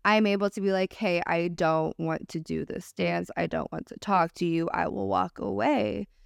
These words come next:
But shit, when times are hard, we're not able to do that sometimes. And a lot of people just have to suffer through it. And it shouldn't be like that. We should be able to, like,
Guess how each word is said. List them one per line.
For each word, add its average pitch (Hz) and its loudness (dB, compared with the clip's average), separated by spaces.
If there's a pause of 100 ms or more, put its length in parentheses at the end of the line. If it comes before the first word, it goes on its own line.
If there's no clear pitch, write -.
(300)
But 185 0
shit, - 0
when 202 0
times 226 2
are 220 4
hard, 202 0
we're 214 -10
not 254 -2
able 220 0
to 208 -4
do 180 -4
that 302 0
sometimes. 202 -2 (320)
And 202 2
a 208 2
lot 214 6
of 240 0
people 254 0
just 196 -2
have 214 0
to 233 -2
suffer 190 -4
through 254 2
it. 190 2
And 185 0
it 185 -2
shouldn't 214 0
be 185 2
like 170 -2
that. 175 -2
We 185 -2
should 226 -4
be 226 0
able 175 0
to, - -6
like, 170 -2